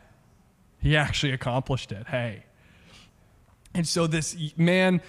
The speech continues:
Friday night, as we pray, all of a sudden he's just, like,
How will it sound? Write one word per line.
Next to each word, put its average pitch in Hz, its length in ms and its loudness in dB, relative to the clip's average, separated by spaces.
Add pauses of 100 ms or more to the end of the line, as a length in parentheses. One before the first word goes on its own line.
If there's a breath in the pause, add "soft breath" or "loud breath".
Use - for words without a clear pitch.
(100)
Friday 180 440 0
night, 160 280 0 (260 loud breath)
as 165 220 0
we 170 80 0
pray, 180 240 0
all 180 100 2
of 180 60 0
a - 20 -2
sudden 175 200 0
he's 165 160 -2
just, 185 180 -4
like, 170 160 -4